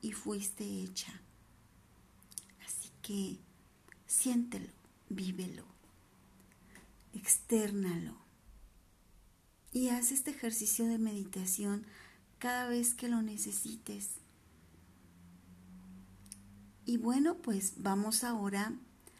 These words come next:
con esos seis tips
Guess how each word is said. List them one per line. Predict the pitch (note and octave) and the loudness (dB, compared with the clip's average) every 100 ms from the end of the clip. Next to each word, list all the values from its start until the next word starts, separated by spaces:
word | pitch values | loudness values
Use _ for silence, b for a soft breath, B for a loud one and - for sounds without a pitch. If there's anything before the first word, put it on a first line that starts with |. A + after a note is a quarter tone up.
| B B B - - | B B B -20 -8
con | G#3+ G#3+ | 0 2
esos | G#3+ G3+ G3+ G3+ | 2 2 2 2
seis | - - A#3 B3+ D4+ - - | 2 4 2 4 2 -2 -2
tips | G#3 F3+ - | 0 0 0